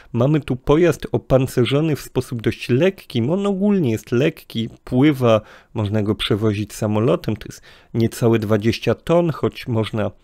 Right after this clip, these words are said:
zwiększyć tę masę, zwiększając też pancerz. Sam pancerz jest aluminiowy z dodatkami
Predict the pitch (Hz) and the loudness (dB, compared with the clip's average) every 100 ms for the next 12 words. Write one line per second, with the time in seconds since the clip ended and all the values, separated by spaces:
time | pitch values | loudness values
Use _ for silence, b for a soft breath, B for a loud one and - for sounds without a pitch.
0 | - - 113 117 131 127 113 - 113 110 | -16 -12 -2 0 2 0 -6 -4 -2 2
1 | 113 - 113 - 117 107 - 110 104 - | 0 0 -6 -4 -4 -2 -2 -2 -4 -8
2 | - - 165 170 160 147 - - B B | -12 -8 -4 -4 -2 -2 -2 -6 B B
3 | B B - 156 170 - 160 - 127 - | B B -4 0 0 0 0 2 0 0
4 | 123 - 117 113 113 117 139 170 143 104 | -4 0 2 2 2 2 2 2 0 -2
5 | 104 104 104 - 110 107 104 | -2 -2 -4 -4 -4 -2 -4